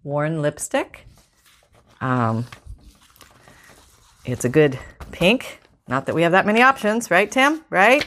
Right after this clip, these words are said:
right? We'd like more pinks, please. Um, okay, so we're going around the edges. And guess what? We're inking.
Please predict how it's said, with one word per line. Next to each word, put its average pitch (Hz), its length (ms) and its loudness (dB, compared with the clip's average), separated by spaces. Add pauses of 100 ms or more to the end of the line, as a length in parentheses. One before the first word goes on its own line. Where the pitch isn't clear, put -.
right? 214 280 2
We'd 208 100 -2
like 208 160 0
more 226 160 -2
pinks, 254 300 -4
please. 202 420 -6 (400)
Um, 160 400 2
okay, 156 320 2 (580)
so 151 720 2 (380)
we're 147 80 -6
going 147 240 0
around 233 180 2
the 233 120 0
edges. 190 460 0 (720)
And 135 80 -8
guess 143 160 -2
what? - 400 -4
We're 139 160 -4
inking. 143 320 -6